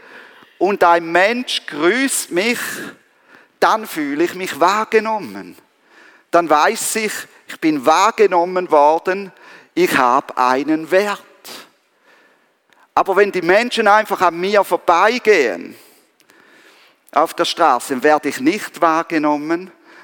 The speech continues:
dann bin ich ein Niemand auf der Straße.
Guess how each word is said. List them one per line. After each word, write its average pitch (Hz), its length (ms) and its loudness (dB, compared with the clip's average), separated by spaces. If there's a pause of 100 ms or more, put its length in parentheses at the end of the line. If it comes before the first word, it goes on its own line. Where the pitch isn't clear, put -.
(140)
dann 139 140 0
bin 160 180 0
ich 147 140 -2
ein 127 280 2
Niemand 135 640 -2
auf 117 240 -2
der 117 140 -8
Straße. 101 680 -10